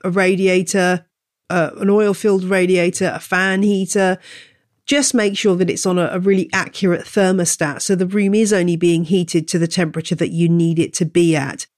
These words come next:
And maybe that's not very many degrees above what it is naturally, so it may not cost you as much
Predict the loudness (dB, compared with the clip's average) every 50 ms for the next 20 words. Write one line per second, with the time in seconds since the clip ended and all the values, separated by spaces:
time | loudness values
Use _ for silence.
0 | _ _ _ 0 0 0 0 0 0 0 0 2 2 0 0 0 -2 -2 -2 -2
1 | -2 -4 -6 -8 -4 0 2 2 2 0 -2 -4 -2 0 2 2 2 2 2 2
2 | 2 0 0 0 0 2 2 2 0 0 0 0 0 2 2 2 0 -2 -4 -4
3 | 0 2 2 2 0 -4 -12 -6 -2 -2 0 2 2 2 2 2 2 2 2 2
4 | 0 -4 -6 -4 -4 -2 -2 -2 -4 0 2 2 4 4 2 0 _ _ -20 -20
5 | -20 _ -2 2 2 4 4 4 4 2 2 0 -4 -2 -2 -2 -2 -2 -2 -2
6 | 0 0 0 0 2 2 0 0 -2 -6 -16